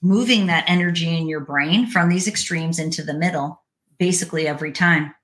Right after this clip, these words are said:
And so they empower you by bringing your brain to where we want it to get and stay. So the more you say those affirmations,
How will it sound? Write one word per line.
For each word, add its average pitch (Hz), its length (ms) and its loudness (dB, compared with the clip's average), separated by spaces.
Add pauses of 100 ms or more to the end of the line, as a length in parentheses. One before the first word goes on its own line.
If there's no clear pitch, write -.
(100)
And 175 160 2
so 160 300 2
they 170 240 2
empower 190 480 2
you 156 400 -4
by 151 280 2
bringing 160 460 0
your 156 140 -6
brain 156 320 -4
to 165 120 -8
where 147 340 -8
we 147 120 -8
want 139 380 -6
it 160 220 -6
to 147 320 -8 (340)
get 185 340 0
and 180 160 4
stay. 190 420 0
So 180 160 -4
the 160 100 -2
more 170 200 0
you 180 80 -2
say 170 200 -2
those 170 200 -2
affirmations, 156 1000 -2